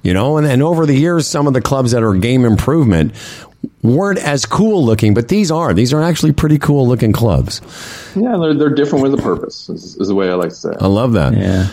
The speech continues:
Speaker 1: Hey, um,
Speaker 3: Well, how about
Speaker 1: Go ahead.
Speaker 3: Well, I was gonna say, speaking of, of different, um, that Tour Response stripe ball is,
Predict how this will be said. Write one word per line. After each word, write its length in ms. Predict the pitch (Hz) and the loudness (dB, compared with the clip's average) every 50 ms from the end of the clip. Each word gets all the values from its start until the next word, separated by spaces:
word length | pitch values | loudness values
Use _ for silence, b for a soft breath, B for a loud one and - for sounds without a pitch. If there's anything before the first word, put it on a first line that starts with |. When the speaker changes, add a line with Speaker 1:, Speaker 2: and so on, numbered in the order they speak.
| - - | -4 -4
Speaker 1:
Hey, 180 | 185 190 190 190 | -2 -2 -2 -2
um, 140 | 180 180 | 0 0
Speaker 3:
Well, 100 | 175 165 | 0 0
how 160 | 165 214 226 262 | 0 0 0 0
about 240 | 214 160 113 - - _ _ _ _ _ _ _ - - | -2 -2 -4 -6 -14 _ _ _ _ _ _ _ -4 -2
Speaker 1:
Go 120 | 113 120 | 0 0
ahead. 180 | 127 156 180 180 | 2 0 0 0
Speaker 3:
Well, 120 | - 156 | -2 -2
I 20 | |
was 100 | 175 185 | -2 0
gonna 80 | 202 165 | 0 -2
say, 160 | 143 156 151 | 0 -2 -2
speaking 360 | - - - 233 226 196 185 | -4 -4 -2 0 0 2 2
of, 220 | 165 135 113 107 110 | 2 0 0 0 0
of 300 | 147 127 110 104 98 - | 0 0 0 0 -2 -2
different, 600 | 110 139 160 156 - 127 104 98 - - - - - - | -2 -4 -4 -2 -2 -2 -2 -4 -4 -8 -12 -10 -6 -4
um, 480 | 110 107 107 107 107 107 107 104 104 110 B B B B B B B B B B B - | -2 -2 0 2 2 4 4 2 2 0 B B B B B B B B B B B -4
that 340 | 139 131 131 139 - - - | -2 -2 -2 -2 -6 -8 -6
Tour 280 | - - 180 190 202 196 | -2 -2 0 0 0 0
Response 600 | 185 165 - - - - 143 139 139 135 - - | 0 -2 -2 -4 -4 -2 -2 -2 -2 -4 -6 -8
stripe 480 | - - - - 135 131 139 - - - | -10 -10 -8 -4 -2 -2 -2 -4 -4 -4
ball 400 | 107 101 95 92 87 82 - - _ _ _ - | -4 -2 0 0 -2 -2 -6 -8 _ _ _ -2
is, 340 | 110 107 98 95 - - | 0 0 0 0 -4 -8